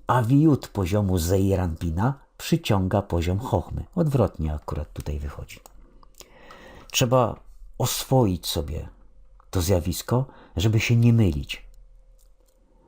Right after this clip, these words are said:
żeby nie plątać się, co jest poziomem światła, a co jest poziomem Aviut.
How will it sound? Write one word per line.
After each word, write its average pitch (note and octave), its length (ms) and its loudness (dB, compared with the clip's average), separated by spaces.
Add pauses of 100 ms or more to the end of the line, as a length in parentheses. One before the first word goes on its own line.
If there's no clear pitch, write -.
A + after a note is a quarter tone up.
żeby G#2+ 280 2
nie A#2+ 140 4
plątać B2+ 640 0
się, G#2 280 -2 (840)
co C3 200 2
jest A2+ 260 0
poziomem G2+ 440 2
światła, B2+ 680 0 (220)
a G#2+ 80 -2
co - 180 -2
jest A2 200 0
poziomem G#2 440 0
Aviut. F2+ 580 -2